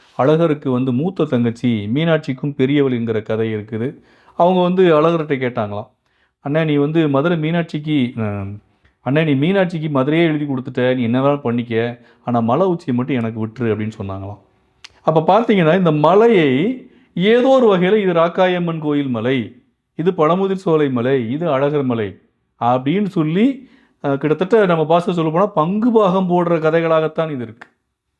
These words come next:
இது பக்திக்கு மட்டும் கிடையாது, அந்த மலைக்கும் சேர்த்து சொல்றேன். கேட்கறதுக்கு நல்லா இருக்குன்னா கூட உள்ள ஒரு, கண்டிப்பா ஒரு அரசியல் இருக்கு. என்னன்னு கேட்டீங்கன்னா, அப்போ கீழே இருந்து மேல போய் சாமி கும்பிடுறாங்க, சாமியை அவங்க போய் தீர்த்தம் ஆடுது. அது கண்டிப்பா ராக்காயம்மனை பார்க்க அவர் போகல,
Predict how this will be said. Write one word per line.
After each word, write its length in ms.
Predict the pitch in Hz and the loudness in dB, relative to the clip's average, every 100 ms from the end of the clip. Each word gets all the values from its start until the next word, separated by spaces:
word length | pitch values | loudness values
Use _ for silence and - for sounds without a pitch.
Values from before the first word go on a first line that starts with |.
| _ _ | _ _
இது 220 | - 120 127 | -4 -2 0
பக்திக்கு 420 | 123 123 247 220 | -2 -2 -2 0
மட்டும் 220 | 202 202 | 0 0
கிடையாது, 340 | 165 135 120 | 2 2 0
அந்த 220 | 123 123 143 | -2 0 -2
மலைக்கும் 240 | 175 190 | -2 -6
சேர்த்து 320 | - 147 147 | -6 -6 -6
சொல்றேன். 340 | 139 120 98 95 _ _ _ _ - | -8 -6 -8 -12 _ _ _ _ 0
கேட்கறதுக்கு 380 | 240 240 196 | 2 2 2
நல்லா 240 | 156 156 170 | 0 2 2
இருக்குன்னா 280 | 156 143 135 | 0 -4 -2
கூட 160 | 190 | 0
உள்ள 260 | 180 196 202 | 0 0 -2
ஒரு, 320 | 160 160 139 | -2 -2 -2
கண்டிப்பா 380 | 131 143 147 151 | -4 -8 -4 0
ஒரு 180 | 143 135 | 0 0
அரசியல் 360 | 117 123 104 | -2 -6 -10
இருக்கு. 280 | 101 101 107 | -10 -10 -6
என்னன்னு 280 | 123 131 110 | -6 -6 -8
கேட்டீங்கன்னா, 340 | 104 113 233 _ _ _ - | -10 -10 -12 _ _ _ -4
அப்போ 560 | 147 - 208 285 - _ _ | -2 2 2 2 -4 _ _
கீழே 320 | - 190 214 | 0 2 4
இருந்து 200 | 208 240 | 4 4
மேல 300 | 208 170 175 | 2 2 2
போய் 480 | 170 156 143 139 247 | 2 2 2 0 -4
சாமி 300 | 277 160 156 | -2 -2 -2
கும்பிடுறாங்க, 540 | 147 127 120 107 170 240 - | -4 -6 -4 -4 -4 -4 -2
சாமியை 340 | 160 175 185 | -2 -2 -4
அவங்க 160 | 165 131 | -4 -4
போய் 120 | 156 | -6
தீர்த்தம் 380 | 151 151 147 123 | -4 -4 -4 -6
ஆடுது. 260 | 104 101 - _ _ _ _ | -6 -10 -16 _ _ _ _
அது 100 | 151 | -8
கண்டிப்பா 340 | 175 185 196 | -4 -2 2
ராக்காயம்மனை 500 | 165 170 180 165 143 | 2 2 0 -2 -2
பார்க்க 260 | 131 135 147 | -2 -2 -2
அவர் 180 | 123 113 | -2 -2
போகல, 520 | 120 117 139 240 | -6 -2 0 -2